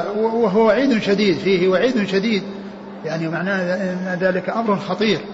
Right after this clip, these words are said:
لكنه لا يكون كفراً بمجرده إلا إذا كان فيه، آه، قصد وفيه نية،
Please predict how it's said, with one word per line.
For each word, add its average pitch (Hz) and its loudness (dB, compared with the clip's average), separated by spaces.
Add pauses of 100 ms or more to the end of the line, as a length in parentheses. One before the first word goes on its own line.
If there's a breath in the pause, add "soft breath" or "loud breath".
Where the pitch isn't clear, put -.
(880)
لكنه 196 2
لا 254 4
يكون 196 2
كفراً 175 0 (680)
بمجرده 170 2 (640)
إلا 254 4
إذا 196 4
كان 208 2 (140)
فيه، 190 2 (160)
آه، 190 -4
قصد 190 -2 (580)
وفيه 175 -2
نية، 190 2